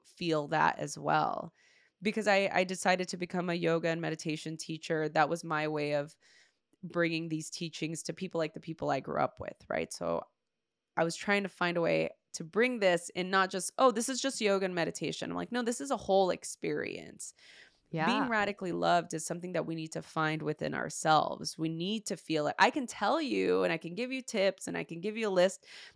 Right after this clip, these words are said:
Speaker 1: but at the end of the day, you're the one that has to step through that threshold, not me.
Speaker 2: For sure. Yeah.
Speaker 1: Right? So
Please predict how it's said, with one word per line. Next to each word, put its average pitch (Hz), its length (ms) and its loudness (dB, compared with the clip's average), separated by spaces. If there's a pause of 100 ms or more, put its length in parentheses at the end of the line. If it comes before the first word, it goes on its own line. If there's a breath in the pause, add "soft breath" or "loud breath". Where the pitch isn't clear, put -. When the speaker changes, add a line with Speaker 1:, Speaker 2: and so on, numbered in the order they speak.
(140)
Speaker 1:
but 170 80 4
at 160 100 2
the - 60 -8
end 214 160 -4
of 226 60 -6
the 214 100 -2
day, 180 160 -2
you're 175 300 -2
the 185 80 -4
one 175 160 -2
that 160 100 -4
has 151 220 -4
to 160 80 -8
step - 320 -2
through 151 140 -2
that 151 200 -2
threshold, - 480 -2
not 123 240 -4
me. 190 80 -4
Speaker 2:
For 180 160 2
sure. 185 360 -8 (380)
Yeah. 170 120 -4
Speaker 1:
Right? 208 260 2 (600 soft breath)
So 185 500 2